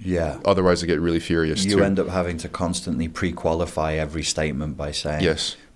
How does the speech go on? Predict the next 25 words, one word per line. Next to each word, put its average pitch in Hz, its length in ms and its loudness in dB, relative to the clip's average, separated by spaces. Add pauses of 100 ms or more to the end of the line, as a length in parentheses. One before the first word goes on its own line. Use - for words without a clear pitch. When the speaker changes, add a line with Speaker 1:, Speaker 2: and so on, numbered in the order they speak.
(480)
Speaker 1:
"But 82 180 2
not 82 300 0
everyone." 80 520 -2 (360)
This, 104 320 2
this - 280 0
is 85 100 -2
because 85 420 0
when 82 240 2
you 80 120 0
make 85 280 0
a 87 60 -2
statement 78 520 -2
about 71 280 -2
the 78 80 -4
entire 73 400 -4
species, 80 640 -2
they're, 80 280 0 (140)
they're 87 180 2
actually 85 360 -2
experiencing 90 520 -2
it, 67 100 -4
yet 98 200 2
again, 87 360 0
through 80 220 -6
projection. 78 680 -2